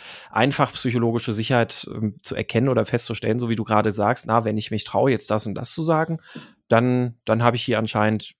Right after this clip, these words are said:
kein Problem, dann ist das hier, hier, dann fühle ich mich hier psychologisch sicher. Ähm, wie würdest du das jetzt von außen beurteilen, wenn du jetzt in, in so einer Situation irgendwo bei einem Team bist,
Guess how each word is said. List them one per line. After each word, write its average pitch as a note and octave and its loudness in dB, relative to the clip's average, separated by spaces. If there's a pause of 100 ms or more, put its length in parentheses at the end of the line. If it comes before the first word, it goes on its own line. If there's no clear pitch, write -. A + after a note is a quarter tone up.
(240)
kein G#2+ 2
Problem, G#2 0
dann - -10
ist - -6
das G#2+ -2
hier, G#2+ -2
hier, G#2 2
dann G#2+ -8
fühle B2+ 0
ich - -6
mich A#2 -4
hier A2 0
psychologisch G2+ -4
sicher. G#2 -4 (680)
Ähm, G#2 0
wie G#2+ 0
würdest D3+ 0
du - 0
das D#3 0
jetzt D3 -2
von - 0
außen A#2 2
beurteilen, G2+ -4
wenn G2+ -2
du G2 -2
jetzt G2 -2
in, G2 -4
in F#2+ -6
so G2+ -6
einer G2+ -2
Situation A2 -4
irgendwo A2 -2
bei G#2+ 2
einem G#2 0
Team A2+ 0
bist, A#2+ -2